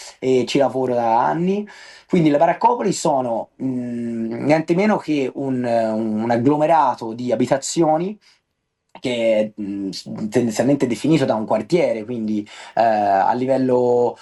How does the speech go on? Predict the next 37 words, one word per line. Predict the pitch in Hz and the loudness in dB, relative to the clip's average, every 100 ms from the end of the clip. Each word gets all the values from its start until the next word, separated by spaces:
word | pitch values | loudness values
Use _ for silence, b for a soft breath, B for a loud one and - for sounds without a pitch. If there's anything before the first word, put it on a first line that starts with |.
| B - | B -2
territoriale | 143 135 151 156 160 180 170 | -2 0 2 4 4 2 -2
può | 139 | -4
essere | 131 131 - 135 131 127 117 B B B B - | -2 -4 -2 0 2 2 0 B B B B -6
di, | 143 143 135 131 123 123 120 110 | 0 4 4 4 2 2 0 0
sì, | - 156 | 2 2
grande | 127 135 143 160 | 2 2 2 0
come | 139 135 131 | 0 -2 -2
dieci | 123 151 - 151 | 0 0 0 -4
chilometri | 143 135 127 | -2 -2 0
quadrati, | 127 131 156 165 147 139 135 131 131 131 120 | 0 2 4 4 2 -2 -2 0 -2 -4 0
dai | 135 | 0
dieci | 127 156 - | 0 -2 0
ai | 135 | 0
venti | 135 117 | 0 0
chilometri | 123 113 | 0 0
quadrati, | 110 151 151 117 | 0 4 2 2
tendenzialmente | 104 104 101 127 127 | -6 -8 -4 -4 0
i | 123 - | -2 -2
quartieri | - 101 131 120 | -4 -2 -2 -2
sono | 107 107 | -4 -4
così. | 117 120 123 B B - | -2 0 -2 B B -2
Il | 165 | 2
problema | 208 190 151 185 170 | 2 2 2 4 2
è | 131 | 0
il | 131 127 | -4 -6
sovraffollamento | - 135 - - 135 120 135 139 | -4 -4 -4 -2 -2 -2 -4 -2
e | 139 | 0
l'accessibilità | 113 - - 120 113 123 | 0 -4 -8 -6 0 0
ai | 113 | 0
servizi | 120 107 127 - 110 | -6 -4 -4 -4 -6
di | 104 | -2
questi, | 104 - 95 95 | -4 -4 -2 0
di | 98 | 0
questi | 104 123 | -2 0
luoghi | 120 110 101 95 | 2 2 0 -4
nel | 113 | -2
mondo. | 120 110 110 123 | 0 2 2 0